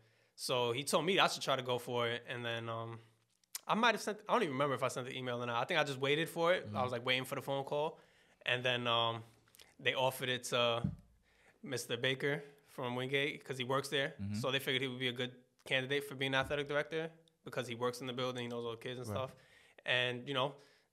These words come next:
Speaker 1: to make sure that he get, takes that job, they have to give him mine. So, I mean, it kinda suck-, it sucks for me, but just, I, that job was gonna be given away regardless, the way I see it.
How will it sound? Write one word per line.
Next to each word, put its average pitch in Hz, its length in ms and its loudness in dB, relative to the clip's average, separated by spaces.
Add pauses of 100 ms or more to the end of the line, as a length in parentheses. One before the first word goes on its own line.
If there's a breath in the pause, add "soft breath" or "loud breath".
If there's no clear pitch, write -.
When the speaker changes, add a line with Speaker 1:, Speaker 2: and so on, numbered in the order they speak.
(100)
Speaker 1:
to 127 80 -6
make 131 180 4
sure 170 240 6
that 156 140 8
he 156 80 -4
get, 156 260 0
takes 165 220 -2
that 175 180 -2
job, 170 260 4
they 139 60 0
have 131 160 2
to 135 60 -4
give 123 160 0
him 131 60 -2
mine. 131 280 2
So, 117 460 -2 (420)
I 117 80 -2
mean, 117 320 -2 (200)
it 127 120 -6
kinda 123 220 2
suck-, 139 320 0
it 123 80 -6
sucks 135 220 0
for - 40 -6
me, 135 220 0
but 131 180 0
just, 120 400 -2 (480 soft breath)
I, 135 180 4 (340)
that 135 180 4
job 139 180 8
was 131 120 -2
gonna 131 180 0
be 123 100 -4
given 123 260 -2
away 117 240 0
regardless, 113 560 0 (140)
the 127 100 -6
way 123 140 4
I 117 80 6
see 117 240 -4
it. - 180 -8